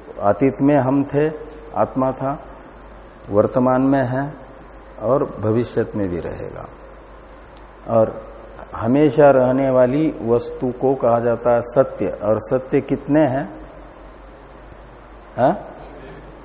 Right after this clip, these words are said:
एक है, एकमेवा द्वितीयम, "सदैव सौम्य इदम अग्र आसीत एकमेवा द्वितीयम", छांदोग्य में बताया गया है।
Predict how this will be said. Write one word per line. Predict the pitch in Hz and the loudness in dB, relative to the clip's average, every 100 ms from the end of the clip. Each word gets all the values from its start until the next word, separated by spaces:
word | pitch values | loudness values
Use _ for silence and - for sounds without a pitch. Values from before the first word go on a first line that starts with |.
| - - - | -20 -16 -4
एक | 113 131 - | 0 0 0
है, | 107 117 | -2 0
एकमेवा | 123 127 123 120 | 0 -2 0 0
द्वितीयम, | 113 113 - 117 113 | 0 -2 -4 -6 -4
"सदैव | - 127 143 139 | 2 4 6 6
सौम्य | 127 135 123 143 196 - - - - - - - - | 4 2 4 4 2 -2 -14 -16 -18 -20 -20 -14 -2
इदम | 123 139 139 | 2 4 2
अग्र | 127 127 | 4 6
आसीत | 123 113 165 170 - | 6 4 0 -2 -2
एकमेवा | 110 131 - 127 127 131 | 2 2 0 -2 4 4
द्वितीयम", | 127 120 123 123 120 117 | 2 0 -2 0 0 -2
छांदोग्य | - 117 117 120 120 | -4 -4 -2 -2 -2
में | 117 117 | -2 -2
बताया | 113 113 107 107 | -4 -2 -2 -2
गया | 110 101 | -4 -6
है। | 98 123 | -6 -10